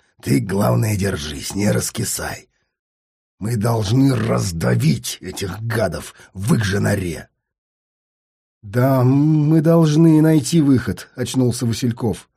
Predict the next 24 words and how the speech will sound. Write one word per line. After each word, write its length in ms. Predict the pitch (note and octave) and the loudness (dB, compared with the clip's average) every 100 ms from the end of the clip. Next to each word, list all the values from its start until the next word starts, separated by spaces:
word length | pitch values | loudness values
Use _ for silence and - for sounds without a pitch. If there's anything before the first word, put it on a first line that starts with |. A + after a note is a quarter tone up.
| _ _ _ _ _ _ _ _ _ | _ _ _ _ _ _ _ _ _
«Она 300 | - A2+ D#3+ | -6 -2 2
заканчивает 640 | F3+ E3 E3+ F3 D#3+ E3 | 2 4 2 2 2 2
в 120 | - | -2
шесть, 520 | - C#3 G#2+ E2 - - | -2 2 2 0 -10 -2
если 300 | B2+ A#2+ B2+ | 0 2 2
не 160 | B2 | 2
дежурит. 640 | A2+ C3+ B2 G#2+ E2+ - _ _ _ - - - | 4 0 2 0 -2 -10 _ _ _ -20 -20 -20
Правда, 320 | - C#3+ D#3+ F#3+ | -2 0 2 2
иногда 420 | D#3+ C#3+ C#3 E3+ | 2 2 2 2
задерживается, 960 | E3 D3 C#3+ G#2+ F2+ F2 E2 - - - | 4 2 0 0 0 -2 -4 -8 -14 -10
но 80 | B2+ | -6
всё 180 | A#2+ C#3 | -2 0
равно 260 | C3 C#3+ | 2 4
выходит 520 | G#2+ A2 D3+ D#3+ E3 - _ _ _ _ | 2 0 0 0 -2 -10 _ _ _ _
с 80 | |
больничной 560 | A#2 B2+ B2+ D#3+ E3 C#3+ | -2 2 4 4 4 0
территории 600 | B2+ C3+ B2+ D3 E3+ D#3+ | 2 0 0 4 6 6
засветло. 680 | C#3+ D3+ C3+ A#2 F2 D#2 C#2 _ _ _ _ _ _ _ _ | 4 2 0 -2 -8 -10 -18 _ _ _ _ _ _ _ _
Сейчас 320 | - - C#3 C3 | -10 -2 -2 0
ведь 160 | B2 | -2
в 40 | A#2 | 2
девять 360 | F#3 G#3 - | 4 4 2
темнеет, 420 | B2+ A2 F2+ D2+ | 0 2 2 0
верно?» 460 | B2 E3+ C#3 D#2+ - | 2 2 2 -4 -10